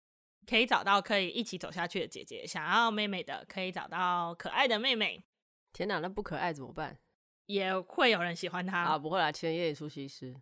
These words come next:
Speaker 1: 没错。
Speaker 2: 好，那今天这集差不多就到这边，记得追踪我们I G、Facebook。喜欢姐姐、喜欢妹妹，anyway，都可以留言给我们，让我们知道。然后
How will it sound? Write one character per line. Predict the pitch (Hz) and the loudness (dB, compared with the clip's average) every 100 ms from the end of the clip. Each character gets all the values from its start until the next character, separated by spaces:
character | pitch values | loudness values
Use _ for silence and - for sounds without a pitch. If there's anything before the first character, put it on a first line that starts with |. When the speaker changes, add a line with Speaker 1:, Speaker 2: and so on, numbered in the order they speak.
| - | -6
Speaker 1:
没 | 202 | 0
错。 | 233 294 - _ _ _ _ - | 4 4 2 _ _ _ _ -2
Speaker 2:
好， | 143 | 0
那 | 165 214 | 2 0
今 | 185 | 2
天 | 208 214 | 2 2
这 | 208 214 | 0 0
集 | 156 | -2
差 | 170 | -2
不 | 156 | 0
多 | 156 151 | 0 0
就 | 147 | 0
到 | 151 143 | 0 0
这 | 135 147 | -2 -4
边， | 131 139 135 147 | -2 -2 -2 -2
记 | 196 | 2
得 | 170 | 4
追 | 165 180 | 4 4
踪 | 180 | 2
我 | 151 | 2
们 | 131 | 2
I | 151 | 0
G、 | 147 147 147 | 0 -4 -2
Facebook。 | 156 143 - 156 143 _ _ _ _ - | -2 -4 -4 -8 -8 _ _ _ _ -8
喜 | 165 | -2
欢 | 196 | 0
姐 | 226 | 4
姐、 | 170 160 | 4 4
喜 | 156 | 4
欢 | 160 | 2
妹 | 180 | 4
妹， | 160 147 | 2 2
anyway， | 160 156 143 | 0 0 -2
都 | 156 | -2
可 | 180 | -2
以 | |
留 | 151 143 | -2 -2
言 | |
给 | 143 139 | -4 -6
我 | |
们， | 101 98 | -6 -4
让 | 139 | -2
我 | 127 | -2
们 | |
知 | 123 - | -6 -6
道。 | - 131 | 0 0
然 | 123 139 | -2 -2
后 | 156 160 151 143 127 | 2 4 4 0 -2